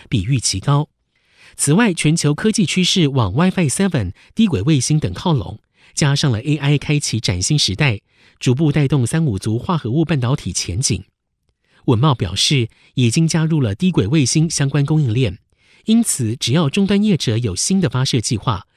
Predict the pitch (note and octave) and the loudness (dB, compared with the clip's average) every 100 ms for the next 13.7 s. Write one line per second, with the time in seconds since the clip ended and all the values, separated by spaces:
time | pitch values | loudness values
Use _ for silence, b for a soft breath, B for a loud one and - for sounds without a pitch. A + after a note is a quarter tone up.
0 | b b C3 F#2+ F3+ D#3+ B2 F#2+ D3+ - | b b 0 2 2 0 -2 -2 0 0
1 | - E2 - C#3 C#3 F#3 F#3+ A2+ - F#2+ | -4 -6 -2 0 0 0 0 -2 -4 -6
2 | G2+ A#2+ A#2 G#2+ F2+ A2 E2+ - _ _ | -2 -2 -2 -2 -2 -4 -6 -12 _ _
3 | _ _ _ _ _ _ _ _ _ _ | _ _ _ _ _ _ _ _ _ _
4 | _ _ _ _ _ _ _ _ - - | _ _ _ _ _ _ _ _ -6 -2
5 | D3+ D3 C#3+ A#2+ G#2+ C#3+ B2+ D#3 B2 G2+ | 2 2 2 0 0 0 2 0 0 -2
6 | G2+ A#2 - C#3+ D#3 A#2 - F#3+ D#3 C#3 | -2 -4 -2 0 0 0 0 0 0 0
7 | D#3+ A2 F#2 A#2+ - b b b - G#3+ | 0 -2 -4 -4 -8 b b b -2 0
8 | D#3 E3+ G3+ D#3+ B2+ G#2+ F#2+ D3+ A2 F2+ | 2 2 0 0 -2 -2 -2 -2 -2 -6
9 | - F#3+ - E3 D3+ D3+ G#2+ b b - | -2 -2 0 0 2 0 -2 b b 0
10 | D3+ A#2+ F#3 G3+ - G#3+ B2 - A2 F#2+ | 2 2 0 0 0 -2 -2 -4 -4 -2
11 | C#3+ A2 F2 - G3+ C#3 E3 A#2 E3+ E3 | -2 -2 -6 -2 0 2 0 0 0 0
12 | - F#3 F#3 D3+ G#3 D3 - F#2 A#2+ D#3+ | 0 -2 0 0 0 -2 -2 -6 -2 -2
13 | A2 F#2+ C3+ C3 C#3+ C#3+ | -2 -4 -2 0 2 0